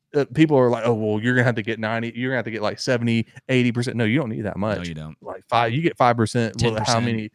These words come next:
Speaker 1: There's,
Speaker 2: Yeah.
Speaker 1: yeah, like, three hundred twenty-eight million people in America. You get
Speaker 2: Mm-hmm.
Speaker 1: five percent of them to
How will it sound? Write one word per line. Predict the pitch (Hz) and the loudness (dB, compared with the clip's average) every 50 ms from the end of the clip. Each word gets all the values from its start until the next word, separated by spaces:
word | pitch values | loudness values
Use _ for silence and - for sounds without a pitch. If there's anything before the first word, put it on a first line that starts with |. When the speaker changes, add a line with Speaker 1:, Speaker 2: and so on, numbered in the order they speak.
| _ _ _ _ | _ _ _ _
Speaker 1:
There's, | 131 120 104 - - _ _ - - | -6 -6 -6 -6 -12 _ _ -16 -4
Speaker 2:
Yeah. | 85 143 139 117 | 2 4 6 6
Speaker 1:
yeah, | 107 | 6
like, | 101 101 98 - - | 4 4 0 -2 -4
three | - 139 139 127 - | -6 -6 -6 -4 -4
hundred | 143 131 135 127 117 | -6 -2 0 0 0
twenty-eight | - - 135 131 123 117 107 | 0 0 0 0 0 0 2
million | 104 110 117 127 123 | 2 2 4 2 2
people | 117 139 131 131 131 123 | 0 0 -2 0 -2 -2
in | 117 | 0
America. | 104 107 110 123 127 120 113 | 0 2 2 2 2 0 -2
You | 107 131 143 | -2 0 0
get | 139 104 | 0 2
Speaker 2:
Mm-hmm. | 87 | 4
Speaker 1:
five | 101 101 113 120 | 4 6 6 4
percent | 127 117 - - 123 117 | 4 0 0 0 0 0
of | 110 | -2
them | 113 120 123 127 117 - | -2 -6 -10 -12 -8 -4
to | 104 95 90 87 - | -2 -2 -2 -2 -4